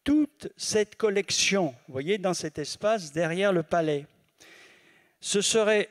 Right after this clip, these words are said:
une sorte de petit musée lapidaire en plein air, avec des explications écrites qui pourraient à ce moment-là être placées. On pourrait l'ouvrir ponctuellement aux scolaires et pour les journées du patrimoine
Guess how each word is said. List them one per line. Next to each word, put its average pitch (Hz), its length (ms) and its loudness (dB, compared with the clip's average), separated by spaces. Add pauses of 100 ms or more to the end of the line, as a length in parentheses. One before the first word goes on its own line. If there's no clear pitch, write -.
une 175 180 0
sorte 190 400 0
de 160 60 0
petit 214 460 -2
musée 202 680 2
lapidaire 151 640 -4
en 131 100 -4
plein 120 280 -4
air, 220 400 -4 (540)
avec 170 320 -2
des 160 240 0
explications 214 840 -2
écrites - 800 -4 (520)
qui - 120 -18
pourraient 123 360 -10
à 202 60 -8
ce - 160 -16
moment-là 135 440 -4 (640)
être 170 300 -2
placées. 143 560 -6 (600)
On 190 140 0
pourrait 208 320 2
l'ouvrir 196 440 0
ponctuellement 185 760 0
aux 156 60 0
scolaires 160 680 0 (140)
et 180 100 0
pour 180 220 0
les 170 100 0
journées 156 360 -2
du 139 120 -4
patrimoine 143 880 -4